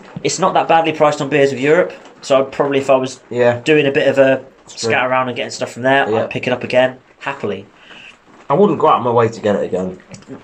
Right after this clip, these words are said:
Speaker 1: Really?
Speaker 2: Yeah.
Speaker 1: It's a really good show-off beer. Like your barbecue beers, it's a really good show-off beer.
Speaker 2: Yeah, you wouldn't have to explain it like you would for Height or Presidente.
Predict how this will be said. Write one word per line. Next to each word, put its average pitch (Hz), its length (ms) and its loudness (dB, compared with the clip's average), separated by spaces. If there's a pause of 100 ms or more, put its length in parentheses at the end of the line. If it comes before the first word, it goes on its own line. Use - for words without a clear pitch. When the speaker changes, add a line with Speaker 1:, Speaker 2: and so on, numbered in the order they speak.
(280)
Speaker 1:
Really? 214 500 0
Speaker 2:
Yeah. 104 260 2
Speaker 1:
It's 98 160 -4
a 226 60 -8
really 240 260 0
good 208 160 4
show-off 190 460 2
beer. 101 300 -4 (520)
Like - 140 0
your 170 100 -4
barbecue 196 460 2
beers, 113 340 0
it's - 240 -16
a 143 60 -10
really 185 300 4
good 175 160 0
show-off 139 420 2
beer. 113 300 2
Speaker 2:
Yeah, 123 360 0
you 135 120 -4
wouldn't 139 200 2
have 135 120 -12
to 131 80 2
explain 120 500 -2
it - 80 -8
like 98 220 0
you 104 60 -4
would 104 200 0
for - 400 -4
Height 101 400 -2
or 95 100 0
Presidente. 98 680 -2